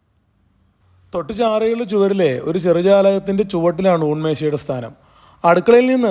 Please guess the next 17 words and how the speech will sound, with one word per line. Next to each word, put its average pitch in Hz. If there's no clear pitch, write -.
വേഗത്തിൽ 185
ആക്സസിബിൾ 185
ആവുന്ന 185
രീതിയിലാണ് 170
ഇത് 156
ഡിസൈൻ 151
ചെയ്തിരിക്കുന്നത്. 123
മൂന്ന് 185
ബെഡ് 185
സ്പേസ്, 165
ടി 180
വി 202
യൂണിറ്റ്, 160
സിറ്റിംഗ് 196
ഏരിയ, 185
കിച്ചൺ 180
എന്നിവയുടെ 185